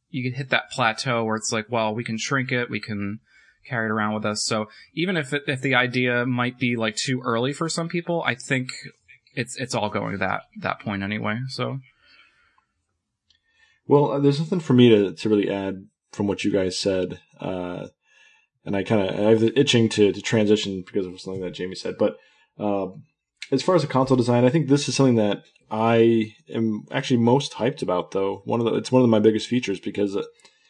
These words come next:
Speaker 2: I, I, I do agree with you that it's an evolution of what the Wii U was intended to be. And it does look so damn good, and the functionality of the whole thing, the way that everything fits, and it's not like, uh, the Joy-Cons just sit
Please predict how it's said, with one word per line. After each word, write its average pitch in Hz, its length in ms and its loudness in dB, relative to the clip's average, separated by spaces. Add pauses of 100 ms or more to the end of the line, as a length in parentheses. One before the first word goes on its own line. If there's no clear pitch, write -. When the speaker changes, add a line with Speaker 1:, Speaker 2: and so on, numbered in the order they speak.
(460)
Speaker 2:
I, 127 180 4
I, 131 200 4 (160)
I 143 80 0
do 123 240 6
agree 127 220 8
with 123 160 2
you 110 60 0
that 110 120 4
it's - 220 0
an 113 80 0
evolution 113 420 0
of 104 80 -4
what 107 140 -2
the 107 60 -2
Wii 107 160 0
U 104 120 2
was 101 220 -4 (120)
intended 117 580 0
to 101 60 -8
be. 110 380 0 (840)
And 110 100 -4
it 110 100 2
does 123 200 4
look 120 140 2
so 127 240 6
damn 117 260 4
good, 117 180 8
and 110 100 2
the 104 60 -2
functionality 107 640 -4
of 101 60 -2
the 101 60 -2
whole 107 120 0
thing, 110 120 -4
the 110 60 2
way 120 120 6
that 117 180 4 (540)
everything 131 540 2 (140)
fits, - 520 0
and 123 160 0
it's 120 240 -4
not 139 120 2
like, 113 300 0
uh, 101 300 0
the 107 100 -2
Joy-Cons 110 560 2
just - 180 -8
sit - 180 -2